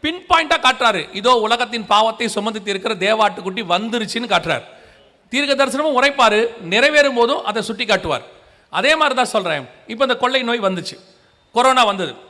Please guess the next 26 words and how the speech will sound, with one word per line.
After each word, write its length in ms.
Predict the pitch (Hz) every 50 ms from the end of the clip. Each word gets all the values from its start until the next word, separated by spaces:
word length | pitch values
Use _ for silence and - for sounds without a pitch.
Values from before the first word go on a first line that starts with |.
| _ _ _ _ -
வேதாகமத்துல 640 | 202 277 285 294 294 269 262 240 233 220 254 269 247
ரெண்டாயிரம் 260 | 220 226 233 233 220
வருஷத்துக்கு 480 | 208 196 190 - 240 233 233 214 202 196
முன்னாடி 240 | 208 226 226 202 185
இருக்கு, 320 | 208 233 247 - - - - - _ _ -
கர்த்தர் 280 | - 214 208 - 254 202
சொல்லி 220 | - 220 220 220
இருக்கிறார். 400 | 214 190 190 - 160 135 - - - - _ _ -
ஆனால் 320 | - 233 302 302 269 269
நம்ம 180 | 254 233 233 226
ஆண்டவர் 480 | 208 254 285 262 226 180 185 233 240 - - - - - - _ -
அந்த 180 | 196 208 208
கொரோனா 380 | 208 - 240 285 311 311 320 285
வருவதற்கு 520 | 220 226 240 254 254 226 226 - - 240
முன்பதாகவே 840 | 208 208 226 247 285 269 240 202 180 - 165 147 156 170 180 247 - - - - - _ _ _ _ -
இதை 260 | 151 226 269 277 269
உலகத்துக்கு 760 | 240 208 220 254 302 311 294 - - 226 202 262 - - 254 277
தெரியப்படுத்தினார். 640 | 302 302 285 - 233 196 185 190 180 160 143 - - - -
நினிவே 340 | 185 202 247 269 269 262 254
ஜனங்களுக்கு 680 | - 208 233 233 226 214 220 214 214 - 226 220 220 190
யோனாவை 360 | 208 233 240 240 233 226 208
வைத்து 220 | 202 196 - 220
சொன்னது 380 | - - 208 214 254 240 214 185
போல 460 | 170 151 139 143 151 175 190 202 - - - - - - -
ஆண்டவர் 460 | - 196 277 330 285 262 254 277 277 -
தெரியப்படுத்தினார். 720 | 277 302 330 311 285 - 220 202 - 185 170 151 127 -